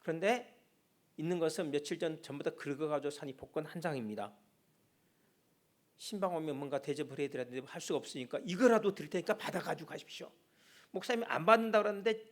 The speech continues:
꼭 받아가야 된다고 그래서 목사님이 제게는 하나님과 같습니다.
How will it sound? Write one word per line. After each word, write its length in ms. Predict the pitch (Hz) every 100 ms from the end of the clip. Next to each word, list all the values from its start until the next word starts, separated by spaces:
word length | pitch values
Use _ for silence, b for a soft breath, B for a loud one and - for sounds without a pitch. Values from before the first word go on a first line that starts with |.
| -
꼭 280 | - - 277
받아가야 380 | - 190 226 202
된다고 340 | 190 190 196 175
그래서 580 | 180 170 214 151 101 - _ b b b b _ _ _ _ _ _ _ _ _ _ _ -
목사님이 380 | 170 - 226 220
제게는 260 | 202 226
하나님과 440 | - 226 240 226 226
같습니다. 640 | 196 - 156 147 160 151